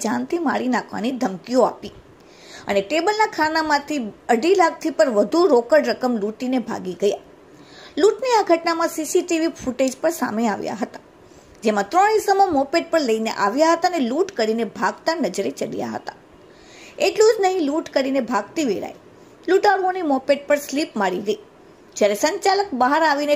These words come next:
તેને પથ્થર મારી રોકતો હોવાનું દેખાયું. આ બનાવને જાણ પોલીસને થતાં ઉચ્ચ પોલીસનો અધિકારીનો કાફલો ઘટના સ્થળે દોડી આવ્યો અને પોલીસે આ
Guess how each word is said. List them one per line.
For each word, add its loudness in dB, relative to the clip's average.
તેને -2
પથ્થર 0
મારી 2
રોકતો 2
હોવાનું 4
દેખાયું. 0
આ 2
બનાવને 2
જાણ 4
પોલીસને 0
થતાં -2
ઉચ્ચ -2
પોલીસનો 2
અધિકારીનો 0
કાફલો 0
ઘટના -2
સ્થળે 0
દોડી 4
આવ્યો 0
અને -4
પોલીસે 0
આ 2